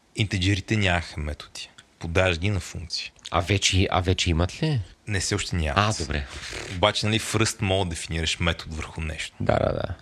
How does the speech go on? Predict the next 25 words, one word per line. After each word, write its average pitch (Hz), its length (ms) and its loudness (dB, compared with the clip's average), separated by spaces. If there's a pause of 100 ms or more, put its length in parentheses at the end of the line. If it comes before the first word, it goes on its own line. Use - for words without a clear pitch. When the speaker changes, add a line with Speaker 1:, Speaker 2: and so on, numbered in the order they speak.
(140)
Speaker 1:
И 85 120 -8
всеки - 560 -4
такъв - 460 -8
разумен, 87 460 2
модерен 80 420 0
език 78 300 -4
мога 80 180 -2
да 80 60 -4
направиш. - 560 -6 (400)
Speaker 2:
Какво 113 180 4
има? 104 180 4
Миксини? 101 1400 4 (180)
Speaker 1:
Има 139 240 4
миксини, 127 720 2
те 123 160 4
не 95 80 2
са 95 240 2
най-голямата 82 720 2
работа - 340 -2
на 87 60 -2
света, - 340 -2
но 143 120 0
са - 140 -2
полезни 85 460 0
понякога. 76 680 -4